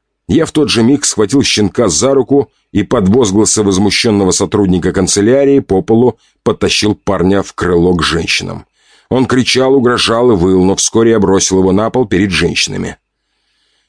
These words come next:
«Это недоразумение кого-нибудь трогало?» — спросил у женщин, и да,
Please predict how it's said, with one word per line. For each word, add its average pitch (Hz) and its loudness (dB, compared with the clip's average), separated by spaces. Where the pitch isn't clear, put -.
«Это 127 0
недоразумение 131 2
кого-нибудь 127 2
трогало?» — 139 0
спросил 87 -2
у 87 2
женщин, 127 0
и 90 0
да, 78 -4